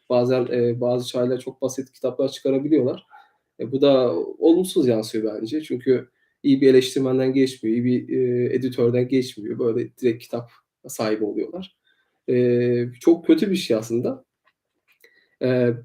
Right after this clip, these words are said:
ben de otuz yaşından sonra, otuz, otuz bir yaşında, e, kitap sahibi oldum. Otuz yaşının son, e, zamanlarında. E, mesela, e, kitap oluşmuştu, sen de biliyorsun abi.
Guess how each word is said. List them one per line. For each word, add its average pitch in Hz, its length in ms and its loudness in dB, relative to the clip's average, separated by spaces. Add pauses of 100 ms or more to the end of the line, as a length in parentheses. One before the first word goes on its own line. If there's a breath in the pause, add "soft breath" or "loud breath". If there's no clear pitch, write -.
(200)
ben 196 260 2
de 202 60 8
otuz 175 600 4 (180)
yaşından 139 460 4
sonra, 120 280 0
otuz, 123 400 -6
otuz 127 320 -4
bir 127 60 -2
yaşında, 139 600 -2
e, 127 180 0
kitap 113 260 -8
sahibi 110 280 -6
oldum. 151 220 -2
Otuz 131 180 -4
yaşının 117 280 -2
son, 120 380 -2 (300)
e, 110 140 -4
zamanlarında. 113 720 -4 (520)
E, 131 60 2 (360)
mesela, 143 640 2
e, 131 760 0
kitap 147 320 2
oluşmuştu, 165 560 6
sen 131 240 2
de 117 80 2
biliyorsun 113 340 -4
abi. 185 180 -6